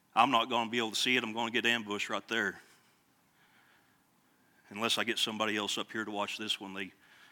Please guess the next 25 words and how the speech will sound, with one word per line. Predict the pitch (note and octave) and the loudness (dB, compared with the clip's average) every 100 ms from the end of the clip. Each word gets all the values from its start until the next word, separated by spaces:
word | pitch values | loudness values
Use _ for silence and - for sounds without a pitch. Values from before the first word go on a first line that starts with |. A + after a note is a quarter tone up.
| - _ | -20 _
flank | - A2+ A2 | -2 -2 -2
me | A2 | -8
from | - G2+ | -10 -2
both | A2 G#2+ | 0 0
sides | - A2+ A2 F#2+ | 4 6 6 2
and | G2 | -8
I'm | F#2+ | -6
dead. | G2+ A#2 G#2 G2 - - - - | 0 2 2 -4 -16 -20 -12 -6
So | A#2+ | 0
what | C3 | 4
I'm | C#3+ C#3+ | 6 6
gonna | C3+ B2+ | 4 4
do | E3 F3 | 6 6
is | D3 | 6
I'm | C3 | 4
gonna | E3 F3 | 4 6
get | F3 D#3 | 6 6
a | |
good | A2+ E3 - | 6 2 2
friend, | D#3+ D3+ B2+ A2+ - - | 4 4 4 0 -6 -10
someone | - C#3+ D3+ | -2 0 2
that | D3 | 6
I | D3 | 6
can | D3 C#3+ | 6 2
trust, | C3+ A#2 A#2 - - | 4 4 4 -2 -6